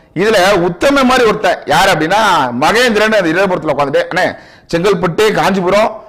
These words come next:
மயிறு. இந்த மயிறு சொல்லுது. இவங்க என்னமோ உட்கார்ந்து எங்க அண்ணன் சீமான் கட்சியிலிருந்து போறது. விடுங்க,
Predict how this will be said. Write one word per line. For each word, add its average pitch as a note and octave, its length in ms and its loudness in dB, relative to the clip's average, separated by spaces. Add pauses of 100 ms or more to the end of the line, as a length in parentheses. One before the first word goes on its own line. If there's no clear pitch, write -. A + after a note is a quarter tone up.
(140)
மயிறு. D#3 220 0 (1000)
இந்த D3+ 180 -2
மயிறு D#3+ 220 0 (480)
சொல்லுது. F#3 300 0 (580)
இவங்க F#3+ 260 -2
என்னமோ G3+ 300 2
உட்கார்ந்து F#3+ 380 2 (340)
எங்க D#3 200 -2
அண்ணன் E3 280 -2
சீமான் F#3+ 360 -4 (2750)
கட்சியிலிருந்து - 640 -12
போறது. - 260 -14 (2500)
விடுங்க, G#3 220 -2